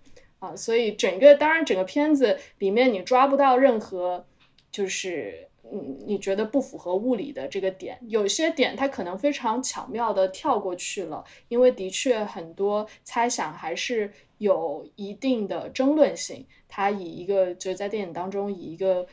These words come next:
较微妙的手法，不去细讲这个到底是怎么发生的，但是大部分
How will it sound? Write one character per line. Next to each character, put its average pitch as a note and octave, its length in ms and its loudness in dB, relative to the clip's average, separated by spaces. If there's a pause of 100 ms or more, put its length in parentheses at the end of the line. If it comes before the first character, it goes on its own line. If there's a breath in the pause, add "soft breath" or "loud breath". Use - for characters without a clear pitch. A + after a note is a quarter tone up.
较 F3 180 -4
微 G#3+ 140 2
妙 B3 220 2
的 F#3 60 -6
手 - 260 -8
法， - 280 -6
不 F#3+ 80 -6
去 C#4 300 0
细 C4+ 300 2
讲 - 280 -4 (160)
这 F#3 140 -6
个 F3 140 -4
到 A#3+ 200 2
底 F3 140 -4
是 G#3+ 140 -6
怎 - 100 -16
么 - 80 -16
发 F#3+ 220 -4
生 G#3 260 -6
的， - 200 -6 (300 soft breath)
但 C4 160 4
是 C4 120 0
大 D4 200 4
部 A3+ 120 -2
分 G#3 360 -4